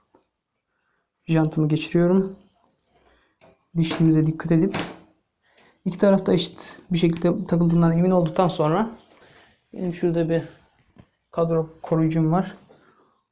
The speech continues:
Onu takıyorum. Sonrasında somunları takıyorum. Yine on beş anahtarımızı aldık, İngiliz anahtarımızı. Sıkıyorum.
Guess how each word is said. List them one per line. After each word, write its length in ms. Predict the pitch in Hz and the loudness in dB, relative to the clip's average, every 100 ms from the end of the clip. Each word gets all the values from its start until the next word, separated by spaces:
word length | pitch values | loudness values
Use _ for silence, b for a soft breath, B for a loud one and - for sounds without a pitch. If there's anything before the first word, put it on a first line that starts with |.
| _ _ _ _ | _ _ _ _
Onu 340 | 170 165 160 - - B | 0 2 0 -2 -16 B
takıyorum. 680 | - 170 - 185 170 220 226 - _ | -6 -2 2 4 4 2 -2 -12 _
Sonrasında 440 | - - 170 165 165 | -10 -2 0 0 -2
somunları 540 | - 175 170 170 170 | 0 2 4 4 2
takıyorum. 580 | 170 - 151 170 220 - - - 185 | 0 -2 0 2 0 -4 -18 -14 -4
Yine 160 | 185 185 | 0 2
on 140 | 190 | 4
beş 120 | 185 196 | 2 2
anahtarımızı 520 | 185 180 180 180 180 | 0 0 0 0 0
aldık, 340 | 165 160 - | 0 -2 -4
İngiliz 240 | 160 156 151 | -2 -2 -4
anahtarımızı. 540 | 147 - 156 156 175 220 - B B B B B B | -6 -6 -4 -4 -4 -6 -10 B B B B B B
Sıkıyorum. 600 | - - 214 160 175 190 | -18 -6 0 2 0 -4